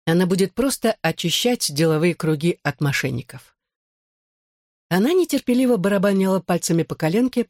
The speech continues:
пока такси везло её в Линкольн-парк. Вспоминала, как почти семь недель назад ехала вот так же на эту улицу, чтобы начать поиски Хейли. Она нашла свою дочку, свою любовь, свою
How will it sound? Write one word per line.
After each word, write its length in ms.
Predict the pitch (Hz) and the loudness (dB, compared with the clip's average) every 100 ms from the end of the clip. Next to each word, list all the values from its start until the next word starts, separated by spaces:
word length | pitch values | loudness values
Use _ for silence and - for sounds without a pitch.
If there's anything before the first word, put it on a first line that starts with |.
| - | -6
пока 240 | 151 143 | -8 -6
такси 380 | - 147 - 233 | -6 -4 -2 0
везло 360 | 175 156 165 | 0 0 0
её 220 | 180 180 180 _ _ | 2 2 -2 _ _
в 80 | 139 | -6
Линкольн-парк. 960 | 151 185 180 180 175 - 127 - - - _ _ _ _ _ _ _ _ - | 0 0 0 0 0 -2 -8 -8 -20 -20 _ _ _ _ _ _ _ _ -6
Вспоминала, 560 | - 160 156 151 151 147 | -4 -2 0 0 0 -2
как 200 | 151 - | -4 -4
почти 320 | 151 - 160 | -6 -4 -2
семь 260 | - 160 | 0 0
недель 320 | 156 147 151 151 | 0 0 0 0
назад 380 | 151 147 170 | 0 0 -2
ехала 280 | 147 160 156 | -4 -2 -2
вот 200 | 147 143 | -2 -4
так 260 | - 180 151 | -4 -4 -2
же 120 | 147 | -2
на 160 | 147 143 | -2 -2
эту 180 | 139 | -2
улицу, 480 | 151 180 180 - 170 - _ _ - | -2 0 -2 -2 -6 -6 _ _ -8
чтобы 240 | - 165 | -2 0
начать 420 | 170 165 190 180 | 0 0 -2 -4
поиски 420 | - 170 165 - 156 | -2 -2 -2 -2 -6
Хейли. 560 | - 151 127 120 147 _ _ _ _ _ _ _ _ _ _ _ - | -6 -4 -4 -8 -16 _ _ _ _ _ _ _ _ _ _ _ -2
Она 220 | 175 254 | 2 2
нашла 300 | 233 - 226 | 0 0 0
свою 320 | - 208 202 | 0 0 0
дочку, 600 | 156 160 - - 160 156 _ _ _ _ _ - | 0 -4 -4 -12 -16 -16 _ _ _ _ _ -10
свою 320 | - 139 135 | -4 0 0
любовь, 500 | 131 127 151 - - _ _ _ _ _ _ _ - | -2 -2 -4 -4 -14 _ _ _ _ _ _ _ -8
свою 520 | - 143 135 135 135 | -4 -2 -2 -4 -8